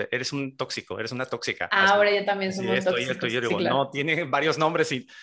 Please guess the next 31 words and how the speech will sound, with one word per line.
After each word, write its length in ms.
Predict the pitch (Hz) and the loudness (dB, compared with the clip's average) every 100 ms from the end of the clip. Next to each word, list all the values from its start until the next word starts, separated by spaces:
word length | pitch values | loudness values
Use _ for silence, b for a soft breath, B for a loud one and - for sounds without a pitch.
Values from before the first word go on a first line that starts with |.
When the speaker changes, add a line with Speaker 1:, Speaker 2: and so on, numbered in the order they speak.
| - | -10
Speaker 1:
pero 140 | - 123 | -4 2
todos 180 | 160 160 | 4 2
se 60 | |
engloban 320 | 151 156 151 | 2 2 2
tóxicos, 440 | 151 - 127 - 113 | 0 -2 -4 -6 -4
¿no? 140 | 131 | -6
Entonces, 460 | 165 135 120 117 - | -4 -4 -2 -6 -4
es 100 | 185 180 | 0 2
la 80 | 156 | 2
Speaker 2:
Exacto. 80 | 143 123 | 0 -2
Speaker 1:
etiqueta 320 | 139 135 139 | -4 -4 0
que 80 | 117 | 0
le 100 | 110 | 0
colgamos 460 | 113 110 107 101 | 0 0 -4 -4
a. 160 | 92 - B B B | -6 -8 B B B
Speaker 2:
Entonces, 240 | 254 262 | 2 4
lo 40 | 254 | 6
primero 320 | 277 277 311 | 6 6 6
es 120 | 339 | 4
permitirse 580 | - 254 208 220 226 247 | 4 2 4 2 0 -2
sentir 380 | 233 185 180 208 | 0 0 2 4
la 80 | 208 | 4
emoción, 520 | 185 170 180 170 - | 0 -4 -4 -6 -4
expresarla. 880 | 202 - - 185 185 196 180 156 - b - | -6 -4 0 0 4 4 4 0 -4 b 2
Ahora, 400 | 190 190 - - | 6 6 6 -2
si 180 | - 226 | 2 4
hay 140 | 233 | 6
problema 480 | 254 277 254 233 233 | 6 6 6 4 2
con 180 | 214 196 | 0 0
esto, 680 | 202 208 - 202 202 202 - | 0 -2 -2 0 2 2 -2
"Híjole, 520 | 226 226 196 185 185 | -6 -4 0 0 -2